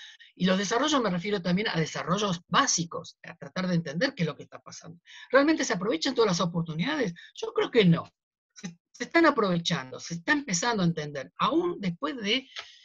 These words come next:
más de veinte o treinta años que estamos detrás de esta historia. ¿Por qué? Porque para eso tenemos que ser capaces de comunicarnos unos con el otro. O sea, no es fácil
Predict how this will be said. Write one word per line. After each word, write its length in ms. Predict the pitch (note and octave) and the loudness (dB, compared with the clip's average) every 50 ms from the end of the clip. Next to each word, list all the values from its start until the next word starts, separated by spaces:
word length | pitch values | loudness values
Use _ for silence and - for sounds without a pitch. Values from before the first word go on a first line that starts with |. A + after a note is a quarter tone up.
| _ _ _ _ | _ _ _ _
más 220 | - A3+ C#4 C#4+ | -4 -2 0 0
de 80 | A#3+ G#3 | 2 2
veinte 460 | G#3 C4+ D#4 D4 C#4 - F#3+ F3 F3 - | 2 2 0 0 -2 -2 -4 -4 -4 -4
o 100 | D#3+ E3 | -6 -6
treinta 440 | - A#3+ C4+ C4+ A#3+ F3 F3+ F3+ G#3+ | 0 2 2 2 2 2 0 2 2
años 480 | B3 A#3 F#3+ D#3+ C#3+ C3+ C3+ - - _ _ | 4 2 2 0 0 -2 -8 -12 -18 _ _
que 80 | D#3 | -14
estamos 320 | - - E3+ F3 F3 D#3+ D#3 | -6 -2 0 2 2 2 0
detrás 300 | D3+ D3+ - D#3+ D3+ C#3+ | -2 -4 -4 -6 -6 -6
de 80 | C#3+ | -6
esta 160 | - _ C#3+ | -10 _ -16
historia. 460 | B2+ - _ - C3 A#2 A#2+ A#2 A2+ - _ _ _ _ _ - _ _ | -16 -14 _ -10 -8 -8 -8 -12 -16 -16 _ _ _ _ _ -20 _ _
¿Por 220 | - C4+ C#4 - | 2 2 2 2
qué? 320 | - B3 F#3 C#3+ - - _ - - - - - - _ _ | 2 2 2 2 0 -4 _ -20 -20 -20 -20 -20 -20 _ _
Porque 280 | - B3 B3 - B3+ A#3+ | 2 2 2 2 -2 -2
para 300 | - A#3 A#3 A#3+ C4+ E4 G4+ A4 | 0 0 0 0 2 2 2 2
eso 440 | E4+ - - - E3 D#3 E3 E3 - _ _ _ _ _ _ _ | 2 2 0 0 0 0 -2 -4 -8 _ _ _ _ _ _ _
tenemos 380 | - F#3+ A3 B3 B3+ B3 - | -6 -4 -2 0 0 -2 -2
que 100 | - G3 | -4 -4
ser 160 | E3+ G#3+ G3+ - | -6 -6 -6 -6
capaces 400 | - F#3+ E3+ F#3+ G#3+ - A#3 G#3 | -6 -8 -6 -6 -6 -4 -4 -4
de 120 | F#3+ E3+ | -4 -2
comunicarnos 720 | - E3 D#3+ D#3+ D#3 D3+ D#3+ - F#3 F#3 G3 F#3 E3+ - _ | 0 0 0 0 -2 -4 -6 -4 -4 -2 -2 -4 -6 -10 _
unos 280 | A#3+ B3+ B3+ B3 F#3 | -4 -4 -4 -4 -4
con 160 | - F#3 E3 D3+ | -2 -2 -2 -2
el 140 | C#3 B2+ | -2 -6
otro. 240 | G#2+ G#2+ - _ _ | -12 -14 -16 _ _
O 1200 | _ _ _ _ _ _ _ _ _ _ _ _ _ _ _ _ _ _ _ _ _ _ _ _ _ - | _ _ _ _ _ _ _ _ _ _ _ _ _ _ _ _ _ _ _ _ _ _ _ _ _ -4
sea, 100 | G#3 G#3 | -2 0
no 140 | B3+ E4+ F#4+ | 2 4 2
es 100 | E4 - | 2 2
fácil 640 | - C#4 C#4 A#3+ F3 - - E3+ C#3+ C3 - - | 2 2 2 4 2 0 -4 -4 -4 -6 -12 -16